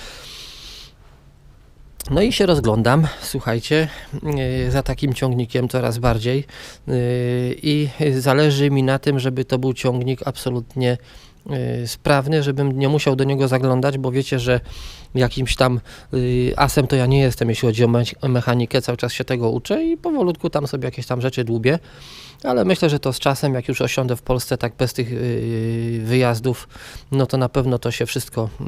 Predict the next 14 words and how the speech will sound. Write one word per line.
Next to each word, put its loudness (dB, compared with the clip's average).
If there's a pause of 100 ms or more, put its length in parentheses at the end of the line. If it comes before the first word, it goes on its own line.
y, -4 (580)
pójdzie 2
w -10
kierunku -4 (520)
takim, -6 (600)
y, -8 (140)
do 0
przodu. 0 (140)
Mam -6
nadzieję, -2
że -4
wszystko -8
to -6
będzie -4